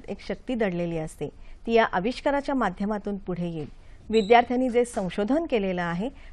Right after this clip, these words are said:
ते भारताच्या आर्थिक आणि सामाजिक परिस्थितीत बदल घडवून आणण्यासाठी उपयोगी पडेल, असा विश्वास राज्यपाल चे विद्यासागर राव यांनी आज नागपुरात व्यक्त केला. महाराष्ट्र पशु व मत्स्य विज्ञान विद्यापीठातर्फे आयोजित नवव्या महाराष्ट्र राज्य आंतरविद्यापीठ संशोधन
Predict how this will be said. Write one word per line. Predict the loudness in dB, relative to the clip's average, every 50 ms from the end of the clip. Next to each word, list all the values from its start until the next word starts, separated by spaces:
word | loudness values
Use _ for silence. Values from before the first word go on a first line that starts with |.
| 0 4
ते | 4
भारताच्या | 4 4 2 0 2 2 2 0 0 -2 -2 -2 -2
आर्थिक | 0 0 -2 -2 -2 -6 -6 -4 -2
आणि | -4 -2
सामाजिक | -2 -2 -2 -2 -2 -2 -2 -4 -6 -4
परिस्थितीत | -4 -4 -2 -4 -6 -4 -4 -4
बदल | -2 -2 -2 0 0 0 0 0
घडवून | -2 -2 0 0 0
आणण्यासाठी | 0 0 -2 -4 -4 -4 -6 -8 -8 -8 -10 -10
उपयोगी | -10 -8 -6 -6 -6 -6 -6
पडेल, | -8 -8 -6 -8 -8 -8 -10 -14 -20 -18 -10 -4
असा | -2 0 2 2
विश्वास | 2 2 2 -2 0 -2 -2 0 2
राज्यपाल | 2 2 2 2 -2 -4 -2 -2 -4 -4
चे | -4 -4 -4 -2
विद्यासागर | -2 -4 -6 -4 -6 -6 -6 -6 -6 -4 -4 -4
राव | -4 -4 -4 -2
यांनी | -2 -2 -2
आज | -4 -4 -4
नागपुरात | -4 -4 -4 -4 -4 -2 0 0 0 -2 -2
व्यक्त | -8 -8 -6 -10 -10 -8
केला. | -8 -8 -8 -10 -12 -16 -20 -20 -20 -20 -20 -18 -18 -18 -10 -4 0
महाराष्ट्र | 2 4 6 6 6 4 4 2 -4 -4
पशु | -2 -2 -2 -2 -2 -2 -2
व | -2 -2
मत्स्य | -2 -2 -4 -6 -8 -8 -6
विज्ञान | -4 -4 -4 -4 -2 -2 -2 -2
विद्यापीठातर्फे | -4 -4 -4 -2 -4 -2 -4 -4 -6 -6 -6 -6 -6 -6 -4 -4
आयोजित | -4 -4 -2 -2 -2 -2 -2 -2 -4 -4 -4
नवव्या | -4 -4 -4 -2 -4 -2
महाराष्ट्र | -2 -2 -2 -2 0 0 0 0 0 -2 -2
राज्य | 0 0 0 0 0 0
आंतरविद्यापीठ | 0 0 0 -2 -2 -2 -2 -2 -2 -2 -2 -2 -4 -6
संशोधन | -4 -6 -6 -4 -4 -4 -2 -2 -2